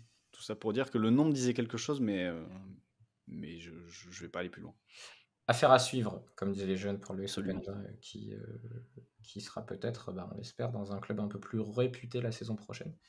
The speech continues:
Speaker 2: Et on pourra en reparler. Il a eu en dix-, deux mille dix-neuf le Lion belge.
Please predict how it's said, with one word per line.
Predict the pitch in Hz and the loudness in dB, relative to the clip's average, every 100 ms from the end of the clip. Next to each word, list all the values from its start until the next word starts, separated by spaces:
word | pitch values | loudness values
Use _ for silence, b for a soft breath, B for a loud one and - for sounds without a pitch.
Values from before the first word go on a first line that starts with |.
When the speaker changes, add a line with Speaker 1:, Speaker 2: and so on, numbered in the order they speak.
| b b b b - | b b b b -14
Speaker 2:
Et | 107 | -12
on | |
pourra | 101 - 107 | -12 -4 0
en | 113 110 | 0 0
reparler. | 104 - 98 - | -4 -2 -2 0
Il | 107 | 4
a | 113 | 6
eu | 127 - - | 4 0 2
en | 110 | 2
dix-, | 113 123 | 4 4
deux | 123 | 4
mille | 147 | 2
dix-neuf | 131 120 127 - | 0 0 0 0
le | 113 | 2
Lion | 107 110 131 185 | 4 6 6 6
belge. | 143 131 123 113 101 95 | 6 8 8 6 2 -6